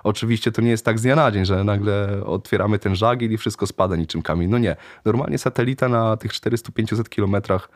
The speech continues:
poruszałby się, powiedzmy, piętnaście lat, no tak rachunkowo, no to my ten czas skracamy do półtora roku. Czyli to jest naprawdę dobry wynik. I teraz też pracujemy nad, y, trzecią już, y,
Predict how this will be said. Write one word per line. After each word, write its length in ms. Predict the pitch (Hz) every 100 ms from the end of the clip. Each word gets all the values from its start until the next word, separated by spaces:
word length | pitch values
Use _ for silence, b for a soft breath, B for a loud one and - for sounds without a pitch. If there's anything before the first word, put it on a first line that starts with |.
| b b
poruszałby 420 | 135 113 117 107
się, 120 | 104 104
powiedzmy, 360 | 110 101 101
piętnaście 520 | - 139 117 92 -
lat, 260 | 92 135 - -
no 80 | 110
tak 220 | - -
rachunkowo, 540 | - 104 95 92 123 180 B B B B
no 100 | 202
to 120 | 208 165
my 120 | 123
ten 120 | 113
czas 180 | 107 104
skracamy 440 | - 104 95 95
do 100 | 90
półtora 400 | - 92 92 87
roku. 320 | 82 82 - 95 _ _ _ -
Czyli 160 | 104
to 80 | 107
jest 140 | 92 -
naprawdę 360 | - 90 92
dobry 280 | 85 85 85
wynik. 320 | 87 82 90 B B B B
I 60 | 107
teraz 240 | 113 110
też 160 | - 107
pracujemy 520 | 107 - 104 98 95
nad, 280 | 90 87 -
y, 280 | 92 90 90
trzecią 520 | - - 113 104 92
już, 360 | 85 92 - -
y, 280 | 90 85